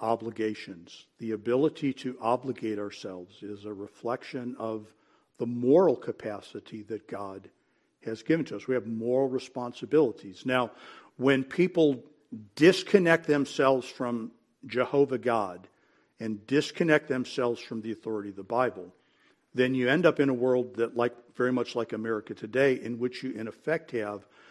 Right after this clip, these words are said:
about three hundred million deities,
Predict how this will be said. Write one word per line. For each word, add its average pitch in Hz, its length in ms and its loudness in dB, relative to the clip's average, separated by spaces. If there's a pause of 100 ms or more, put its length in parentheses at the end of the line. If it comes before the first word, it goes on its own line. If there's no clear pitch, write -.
(240)
about 127 340 2
three 139 280 0
hundred 120 420 -2
million 117 640 -2 (200)
deities, 104 720 -2